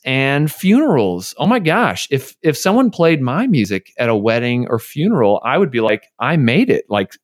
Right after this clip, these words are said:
I did something right. I connect," you know, it's, and so I can't even ignore Kenny G as a, as a contributor, you know? Um, yeah,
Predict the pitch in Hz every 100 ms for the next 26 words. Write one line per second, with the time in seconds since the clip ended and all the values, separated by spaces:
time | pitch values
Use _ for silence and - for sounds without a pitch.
0 | _ 131 156 170 - 175 156 120 139 214
1 | 117 - - _ - - - _ - 180
2 | - 165 151 - - 165 175 185 170 214
3 | - - 147 - 165 151 - 156 151 147
4 | 147 - _ _ _ _ _ - 143 156
5 | 175 170 165 156 147 131 135 135 131 131
6 | 120 - 131 117 104 113 110 80 90 92
7 | 87 - 95 95 104 104 101 87 82 -
8 | - 107 90 90 104 _ _ _ _ -
9 | 98 92 90 90 _ _ _ _ _ _
10 | _ 117 120 85